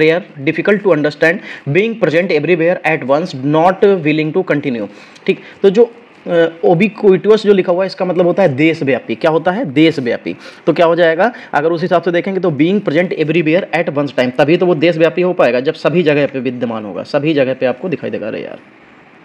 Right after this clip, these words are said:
इतनी बुरी तरीके से पेन चलता है कि एक बार में एक निशान तक नहीं सही से लगता है। चलो, what is the synonym of the word lambroglio-, lambroglio?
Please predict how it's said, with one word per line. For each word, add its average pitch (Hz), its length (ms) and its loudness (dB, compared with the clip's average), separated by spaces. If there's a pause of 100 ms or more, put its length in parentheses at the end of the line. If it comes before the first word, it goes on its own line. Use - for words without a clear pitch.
(720)
इतनी 139 240 -6
बुरी 127 180 -2
तरीके 127 260 -4
से 139 100 -6
पेन 135 180 -4
चलता 127 260 -4
है 131 100 -2
कि 135 240 -2
एक 135 100 0
बार 123 140 0
में 143 120 0
एक 139 100 0
निशान 127 300 -4
तक 110 100 -6
नहीं 104 160 -12
सही 98 180 -12
से 90 100 -14
लगता - 220 -14
है। - 100 -16 (2000)
चलो, - 220 -2 (140)
what 180 180 2
is 240 100 0
the 247 400 4
synonym 208 720 0 (140)
of 175 220 4
the 180 200 2
word 156 320 4 (880)
lambroglio-, 165 1400 2 (280)
lambroglio? 156 1200 2